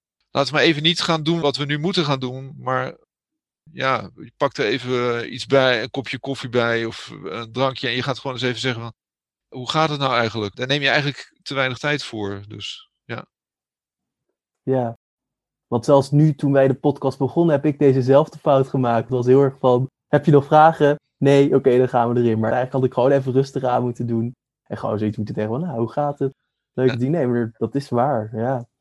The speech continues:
Speaker 2: Dat doe je wel, normaal gesproken. Wat raar eigenlijk dat dat eruit is.
Speaker 1: Precies.
Speaker 2: Ja, weer
Speaker 1: Ja.
Speaker 2: dus dat, dat we veel te effectief willen zijn. Veel te snel, veel te makkelijk.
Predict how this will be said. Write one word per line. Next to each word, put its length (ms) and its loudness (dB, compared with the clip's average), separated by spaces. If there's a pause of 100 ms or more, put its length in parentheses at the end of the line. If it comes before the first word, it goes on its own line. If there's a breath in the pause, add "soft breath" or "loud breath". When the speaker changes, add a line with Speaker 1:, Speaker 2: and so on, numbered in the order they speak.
(120)
Speaker 2:
Dat 140 -6
doe 120 2
je 100 4
wel, 360 6
normaal 380 0
gesproken. 540 -2
Wat 160 -6
raar 380 4
eigenlijk 380 0
dat 100 -4
dat 160 -2
eruit 320 2
is. 400 -2
Speaker 1:
Precies. 460 -8 (720)
Speaker 2:
Ja, 420 -4
weer 120 4
Speaker 1:
Ja. 60 6
Speaker 2:
dus 140 2
dat, 200 0
dat 140 -8
we 120 -4
veel 220 2
te 120 -2
effectief 500 -4
willen 200 0
zijn. 320 -4
Veel 240 -2
te 120 -10
snel, 480 0
veel 220 -6
te 100 -6
makkelijk. 640 -4